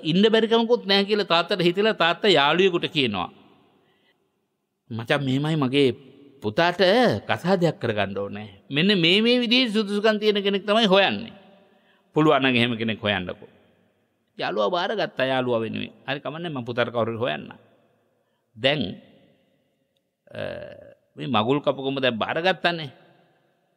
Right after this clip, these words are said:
දවසක් මල් නෙලමින් සිටින තරුණියන් පිරිසක් දකිනවා මේ යාළුවා. එක තරුණියකගේ හැඩරුව අර නරෝපා කිව්ව බිරිඳගේ හැඩරුවට සමානයි.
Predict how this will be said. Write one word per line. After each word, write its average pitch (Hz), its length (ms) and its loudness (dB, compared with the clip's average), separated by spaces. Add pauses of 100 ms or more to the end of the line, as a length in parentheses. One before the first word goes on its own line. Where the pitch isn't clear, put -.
(540)
දවසක් 214 340 2
මල් 180 320 4
නෙලමින් 220 420 2
සිටින 214 320 -6
තරුණියන් 214 520 0
පිරිසක් 175 360 2
දකිනවා 135 400 2
මේ 123 160 4
යාළුවා. 107 640 0 (880)
එක 196 140 -4
තරුණියකගේ 208 1040 0
හැඩරුව 196 600 0
අර 277 220 4
නරෝපා 226 720 4
කිව්ව 233 420 -4 (720)
බිරිඳගේ 220 540 4
හැඩරුවට 233 400 2
සමානයි. 107 520 0